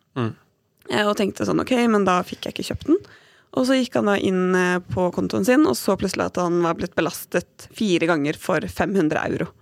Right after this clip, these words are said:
Speaker 1: Herregud, den er kjip.
Speaker 2: Så det var jo ganske mye penger.
Speaker 1: Ja.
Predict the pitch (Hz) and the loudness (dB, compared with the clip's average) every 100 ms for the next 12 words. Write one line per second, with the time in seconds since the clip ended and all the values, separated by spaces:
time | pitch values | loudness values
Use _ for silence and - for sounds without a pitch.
0 | 123 113 95 104 - - 165 117 101 107 | -6 -6 -4 -8 -10 -20 -12 -4 -4 -4
1 | 101 - _ - 208 180 170 160 - 151 | -10 -14 _ -2 2 4 2 0 0 0
2 | 143 - - - - 120 117 | 2 0 -2 -4 -6 -4 -4